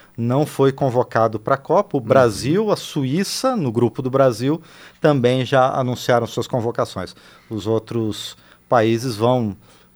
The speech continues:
Speaker 1: de, a partir de hoje até a segunda-feira, vão também anunciar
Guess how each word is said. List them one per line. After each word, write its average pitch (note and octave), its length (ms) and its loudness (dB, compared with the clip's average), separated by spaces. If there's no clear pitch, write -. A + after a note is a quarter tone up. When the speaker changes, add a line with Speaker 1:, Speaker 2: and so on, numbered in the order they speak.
Speaker 1:
de, G#2 180 -8
a G#2+ 60 0
partir - 340 -2
de G#2 200 -2
hoje A#2 440 6
até A#2 480 0
a A2+ 80 -4
segunda-feira, A2+ 720 0
vão A#2 160 -2
também A#2 260 0
anunciar A2+ 540 0